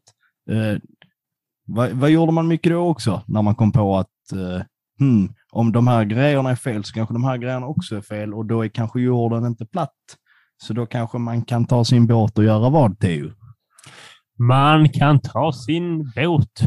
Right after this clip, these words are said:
Speaker 2: och, eh, upptäcka.
Speaker 1: Ja. Och vad kan man tänka sig att de har upptäckt då?
Speaker 2: Man
Speaker 1: I
Speaker 2: har
Speaker 1: en,
Speaker 2: upp-
Speaker 1: inte, inte, inte på riktigt nu, utan nu pratar vi mina dåliga liknelser här.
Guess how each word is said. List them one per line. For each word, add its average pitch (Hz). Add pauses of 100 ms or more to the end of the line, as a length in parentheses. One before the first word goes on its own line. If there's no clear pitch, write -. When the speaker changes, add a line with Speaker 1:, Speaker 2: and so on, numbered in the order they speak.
(120)
Speaker 2:
och, -
eh, 135 (140)
upptäcka. - (1160)
Speaker 1:
Ja. 117 (320)
Och 160
vad 180
kan 170
man 170
tänka 175
sig 156
att 147
de 160
har 151
upptäckt -
då? 170 (1600)
Speaker 2:
Man 123
Speaker 1:
I 104
Speaker 2:
har 127
Speaker 1:
en, 123
Speaker 2:
upp- 127
Speaker 1:
inte, 147
inte, 156
inte 156
på 143
riktigt 143
nu, 135
utan 95
nu 117
pratar 117
vi 107
mina 107
dåliga 107
liknelser 110
här. 90